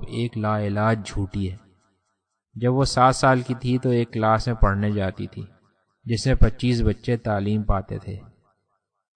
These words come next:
ایک آیا اسے ہر روز اسکول لے جاتی تھی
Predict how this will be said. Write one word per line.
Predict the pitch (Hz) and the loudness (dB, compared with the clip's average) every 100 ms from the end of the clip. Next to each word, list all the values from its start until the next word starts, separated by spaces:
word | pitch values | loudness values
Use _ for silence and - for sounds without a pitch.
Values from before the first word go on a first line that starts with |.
| _ | _
ایک | - 131 131 | 0 0 2
آیا | 110 117 120 127 | 2 2 4 4
اسے | 123 123 | 4 2
ہر | 117 113 113 | 0 2 2
روز | 110 120 127 | 4 4 4
اسکول | 110 - 113 110 | 0 -2 -2 0
لے | 101 | 2
جاتی | 95 92 90 92 | 2 0 -4 -8
تھی | - | -10